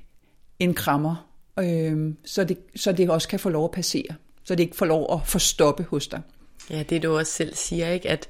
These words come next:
Speaker 2: man vil aldrig nogensinde tale sådan til andre, så en god øvelse for sig selv og huskeregel er også, hvordan vil jeg egentlig reagere, hvis det var min bedste ven, eller min partner, eller mit barn, der oplevede det her.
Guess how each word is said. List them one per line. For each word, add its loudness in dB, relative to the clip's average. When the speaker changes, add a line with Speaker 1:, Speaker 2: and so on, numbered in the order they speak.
Speaker 2:
man 0
vil 0
aldrig -2
nogensinde -4
tale -6
sådan -6
til -8
andre, -6
så -8
en -4
god 0
øvelse 0
for -4
sig -6
selv -4
og -6
huskeregel -2
er -2
også, -4
hvordan -2
vil -2
jeg 0
egentlig -2
reagere, 0
hvis -4
det -6
var -4
min -4
bedste -6
ven, -4
eller -4
min -2
partner, -4
eller -4
mit -6
barn, 2
der -4
oplevede -6
det -8
her. -10